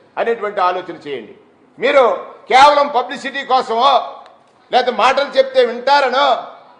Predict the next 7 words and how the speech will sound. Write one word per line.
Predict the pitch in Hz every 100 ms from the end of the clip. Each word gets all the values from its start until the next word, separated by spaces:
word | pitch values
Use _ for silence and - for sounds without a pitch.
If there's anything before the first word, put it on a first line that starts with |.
| _ _ 190
చంద్రబాబు | 240 262 277 269
నాయుడు | 262 254
గారు | 247 233 165 - - -
రైతు | 135 208 254 262
ద్రోహిగా | 226 262 233 247 262
మీరు | 247 240
మిగిలిపోతారు. | 247 247 247 240 214 165